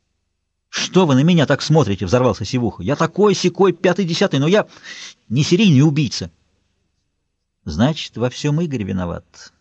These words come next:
не скрывая скепсиса, поинтересовался Ника. "Послушайте вы, человек с аналитическим даром, вот вам вся логическая цепочка.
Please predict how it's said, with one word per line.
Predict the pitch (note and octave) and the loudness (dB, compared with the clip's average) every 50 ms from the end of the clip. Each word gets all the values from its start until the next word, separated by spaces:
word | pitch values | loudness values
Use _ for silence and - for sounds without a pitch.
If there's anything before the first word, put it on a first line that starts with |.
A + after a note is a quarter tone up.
| _ _ - | _ _ -6
не | G2+ G2+ | -4 -4
скрывая | F#2+ - - A#2 A#2+ B2 A#2+ A2 | -4 -2 -2 -2 0 2 2 0
скепсиса, | G2+ - - A#2+ A2 - - G#2 - - | 0 -2 -4 -6 -6 -6 -8 -12 -10 -8
поинтересовался | G#2 - A2 G#2 - G#2+ F#2+ - A#2 G#2+ G#2 F#2 - G#2+ | -4 -2 -2 0 -2 -4 -6 -4 -4 -4 -4 -4 -2 -2
Ника. | G#2 G2+ F2+ - E2+ - _ _ _ _ _ _ _ _ _ _ _ _ _ _ _ _ _ _ _ _ - | -2 -2 -2 -6 -10 -20 _ _ _ _ _ _ _ _ _ _ _ _ _ _ _ _ _ _ _ _ -4
"Послушайте | - D#3+ F3+ - - G#3 G#3+ A3+ A3 F#3 - D#3 C3+ A2+ - C3 C3+ | -2 -2 -2 -2 0 0 2 2 2 2 2 2 0 2 2 0 0
вы, | C3+ E3+ G3 F#3 B2 - _ _ _ - | 2 2 2 0 0 -2 _ _ _ -8
человек | - - C#3+ D3 E3 F3 G3+ G3 - | -4 0 2 2 4 4 4 2 2
с | - | 2
аналитическим | C3+ C3 C3 C3+ C3 - D3+ A2 - - - C3+ B2+ C3 | 2 2 2 2 2 0 0 -2 -2 -4 -2 -2 0 0
даром, | B2+ C#3+ C#3 B2+ G#2+ F#2+ E2+ - _ _ _ _ _ _ - | 2 2 2 2 2 -2 -4 -6 _ _ _ _ _ _ 0
вот | D3 G3+ A3+ G#3 - | 2 2 4 4 2
вам | F3 G3 E3 C3 | 2 2 2 2
вся | A2+ - - - G3 G#3 F3+ | 0 -2 0 2 4 4 4
логическая | D#3 D3+ E3+ F3 D#3+ G3+ F3+ - - C3 - - D3 D3 C#3 | 6 4 4 4 4 2 2 2 0 -2 0 2 2 2 2
цепочка. | - - F3 - - F#3 F3+ D#3 - - - A2 E2+ | 4 2 0 0 2 2 2 2 2 -2 -8 -8 -10